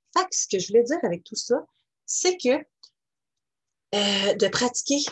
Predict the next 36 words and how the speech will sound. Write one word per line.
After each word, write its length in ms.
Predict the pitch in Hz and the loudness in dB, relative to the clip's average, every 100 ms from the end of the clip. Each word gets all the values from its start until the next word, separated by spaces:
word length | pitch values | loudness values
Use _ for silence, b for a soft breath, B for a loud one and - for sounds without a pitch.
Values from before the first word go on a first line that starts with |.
| - | -4
le 720 | 202 180 170 170 170 165 - - - | -2 0 0 -2 -4 -6 -10 -18 -14
Magic 420 | 190 190 185 220 220 | -6 -4 -2 -2 -2
Six 460 | - - - - - _ | -2 -4 -6 -12 -16 _
avec 440 | 233 226 220 233 233 - - _ _ _ - | -2 0 0 0 -2 -12 -16 _ _ _ -12
la 240 | 196 175 | -6 -4
douche 380 | 160 190 - - | -4 -6 -6 -8
froide, 420 | - 180 208 226 208 180 | -4 -4 -2 -4 -8 -16
c'est 380 | - - 185 - _ _ | -18 -14 -14 -16 _ _
incroyablement 640 | 196 185 180 170 170 165 160 | -10 -8 -8 -8 -8 -10 -10
débile. 320 | 165 180 208 - | -12 -12 -14 -14
Je 120 | - | -16
pense 160 | 202 - | -14 -14
que 60 | |
c'est 140 | 190 180 | -12 -12
le 80 | 170 | -10
meilleur 240 | 170 185 | -10 -12
orgasme 380 | 175 - 180 - | -14 -14 -16 -14
que 60 | |
j'ai 140 | 180 185 | -14 -12
eu 80 | 175 | -12
de 160 | 180 - | -14 -16
toute 160 | - - _ - | -20 -20 _ -14
ma 160 | 180 160 | -12 -12
vie. 240 | - 311 B B B _ | -14 -18 B B B _
C'est 80 | - | -8
un 40 | 220 | -8
peu 100 | - | -8
bizarre 240 | - 233 | -10 -8
de 80 | 220 | -8
me 100 | 175 | -8
regarder 320 | 175 175 180 | -8 -12 -12
et 40 | |
de 40 | 220 | -12
parler 240 | 185 175 165 | -10 -10 -8
de 120 | 165 | -10
ça 160 | - | -12